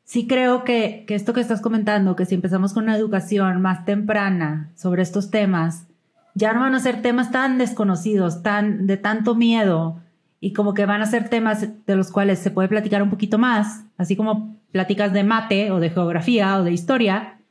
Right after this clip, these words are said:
este, y entonces podríamos a lo mejor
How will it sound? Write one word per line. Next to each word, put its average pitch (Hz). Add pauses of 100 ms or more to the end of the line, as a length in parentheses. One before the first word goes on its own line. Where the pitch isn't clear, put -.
(380)
este, 170
y 196
entonces 208 (340)
podríamos 208
a 220
lo 208
mejor 196